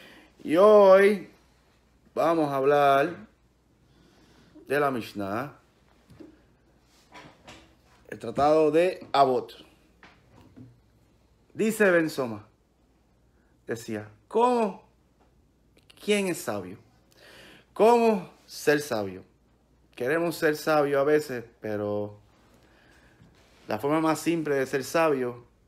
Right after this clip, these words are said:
por ser arrogante, la rechazamos. Dice aquí, "El que aprende de cualquier hombre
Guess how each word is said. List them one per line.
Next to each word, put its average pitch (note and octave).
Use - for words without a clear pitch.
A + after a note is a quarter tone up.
por G2+
ser C3+
arrogante, C#3
la C#3
rechazamos. G#2
Dice F#3
aquí, A2
"El D3
que C#3
aprende G3+
de E3
cualquier D3
hombre A#3+